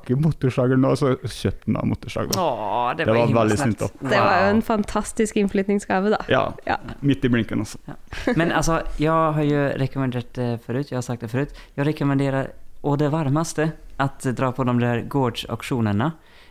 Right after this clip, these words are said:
Speaker 2: eh, som, som nu ligger mest på nett här i trakterna, och köpa liksom en,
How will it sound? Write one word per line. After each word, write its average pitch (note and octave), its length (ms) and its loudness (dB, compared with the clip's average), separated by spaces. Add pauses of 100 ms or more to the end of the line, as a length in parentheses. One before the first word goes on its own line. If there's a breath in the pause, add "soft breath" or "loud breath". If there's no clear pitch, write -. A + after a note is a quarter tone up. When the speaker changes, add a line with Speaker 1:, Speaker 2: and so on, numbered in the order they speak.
(120 soft breath)
Speaker 2:
eh, B2+ 300 2
som, B2 360 0
som B2 200 0
nu A#2+ 100 2
ligger A2+ 260 0
mest A2+ 220 -2
på B2 100 -2
nett D3 320 -2
här B2+ 120 -2
i C3+ 80 -2
trakterna, C#3 520 -4 (440 loud breath)
och C#3 140 0
köpa C#3+ 380 0
liksom B2+ 400 -2
en, A#2+ 320 2